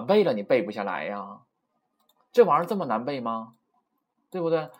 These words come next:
不要一整就，“老师，我背不下来。”有些学生我不好意思说，知道吗？啊，就背不下来。我想问问他，你怎么背了？你背了吗？你就背不下来呀？啊，背一两遍背不下来就不背了啊？那就是没有想学的意思。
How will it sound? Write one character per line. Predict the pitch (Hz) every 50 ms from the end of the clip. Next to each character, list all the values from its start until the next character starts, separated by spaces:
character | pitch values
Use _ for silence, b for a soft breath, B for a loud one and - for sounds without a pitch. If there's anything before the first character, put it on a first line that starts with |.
| b b b b b b b _ _
不 | - 139
要 | 190 233 247 196 147
一 | 143 147 135
整 | - - - 104
就 | 104 104
，“老 | 101 101 101
师， | 101 - - 127
我 | 117 98
背 | - - 127 113
不 | 95 104
下 | 107 110 90
来。” | 82 73 73 76 - _ b b b b b b
有 | - 139 127 117
些 | 123 190 190
学 | - - - 104
生 | 131
我 | 131 -
不 | - - 147
好 | 143 127 127
意 |
思 | 120 123 113
说， | - - - 131 131 127
知 | 107 95
道 | 76 65 62
吗？ | 60 60 - - b b b b
啊， | - 139 156 151
就 | 147 147
背 | 143 180 165
不 | 139 139
下 | 143 127
来。 | 101 87 95
我 | 98 117
想 | 143 - 123 98 120
问 | 143 131
问 | 117 98
他， | 98 107
你 | 98 107 127
怎 | 131 - - -
么 | - -
背 | - 120 113 104
了？ | 101 - -
你 | 107 113
背 | - - 220 233 214
了 | 180 156 131
吗？ | 117
你 | 110 101
就 | 92 107
背 | 101 127 120
不 | 104 101
下 | 101 110 101
来 | 95 85 90
呀？ | 101 104
啊， | - 110 127 131 -
背 | 180 180
一 | 175 151
两 | 120 - -
遍 | 107 143 127
背 | - 151
不 | 120 110
下 | 113
来 | 98 92
就 | 104
不 | 104 - 98
背 | - - 101
了 | 104 95 92 - - _ _ _ _ -
啊？ | 107 123 147 160 - B B B B B
那 | 165 156
就 | 160
是 | 151 170
没 | 127 117 156
有 | 156 160
想 | - - -
学 | - 92
的 | 104 123
意 | 139 135
思。 | 110 - -